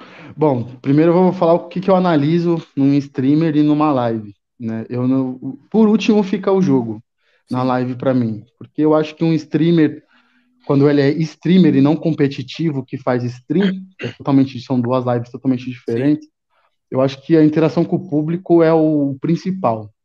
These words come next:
Speaker 1: Tem, porque eu assisto vários, eu mesmo, tem jogada aí que eu, nossa senhora, tem dia que eu não tô inspirado,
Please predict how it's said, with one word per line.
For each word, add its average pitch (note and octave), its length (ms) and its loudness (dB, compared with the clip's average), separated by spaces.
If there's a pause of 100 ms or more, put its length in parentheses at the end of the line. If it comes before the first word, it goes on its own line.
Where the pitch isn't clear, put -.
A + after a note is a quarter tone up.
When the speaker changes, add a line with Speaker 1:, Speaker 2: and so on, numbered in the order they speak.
Speaker 1:
Tem, G3+ 120 -4
porque D4 320 2 (260)
eu B3+ 220 2
assisto A3+ 400 0
vários, B3 260 2
eu E4+ 80 6
mesmo, E3 320 4
tem E3+ 420 0 (140)
jogada E3 460 0
aí F3+ 60 2
que F#3 100 -2
eu, F#3 60 -4 (260)
nossa G#3+ 420 -2
senhora, D#3 300 -2
tem E3 160 -2
dia D#3 120 0
que F#3+ 80 -4
eu A#3 60 4
não A#3 80 4
tô A#3 140 0
inspirado, C#3 480 -2